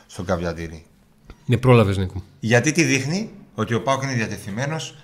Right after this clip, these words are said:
Speaker 1: να δώσει ένα μεγάλο ποσό και να φέρει έναν καλό επιθετικό στην ομάδα. Άσχετα αν θα είναι ο Γκαμπιαντίνη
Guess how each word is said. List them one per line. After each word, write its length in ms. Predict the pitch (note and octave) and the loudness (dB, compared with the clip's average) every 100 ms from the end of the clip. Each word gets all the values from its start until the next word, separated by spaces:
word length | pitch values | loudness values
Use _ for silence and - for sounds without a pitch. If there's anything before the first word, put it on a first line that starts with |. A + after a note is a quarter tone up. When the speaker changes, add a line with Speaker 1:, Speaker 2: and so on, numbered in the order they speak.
| _ | _
Speaker 1:
να 100 | G#2 | -6
δώσει 200 | A2+ B2+ | -4 -2
ένα 120 | B2 | 0
μεγάλο 340 | A2 G#2 B2+ A2 | 0 2 2 2
ποσό 480 | F2+ - B2 D#3+ D#3+ | -2 -2 0 -2 -6
και 60 | A#2+ | -6
να 120 | A2+ | -6
φέρει 220 | G#2+ C3 | -4 -2
έναν 320 | B2+ C#3 C3 - - - - | -2 -2 -6 -10 -20 -20 -2
καλό 280 | G2 G#2 C3 | 0 2 2
επιθετικό 800 | B2+ - F#2 F#2 C3+ C#3 C#3 - - - - - | 0 -8 -10 -6 -4 -4 -6 -18 -18 -16 -16 -14
στην 240 | - A2 | -6 0
ομάδα. 460 | A2 A2 F2 D#2+ - _ _ _ _ _ _ _ _ _ _ _ _ _ _ _ | 4 4 4 -2 -14 _ _ _ _ _ _ _ _ _ _ _ _ _ _ _
Άσχετα 400 | - D3+ C3 A#2+ | 6 6 6 0
αν 60 | A2+ | -2
θα 140 | G#2+ | 0
είναι 100 | G#2+ | -2
ο 40 | G2+ | -2
Γκαμπιαντίνη 720 | F#2+ F#2+ A#2 F3 F#3+ F#3 - | -4 -4 -2 0 0 -2 -6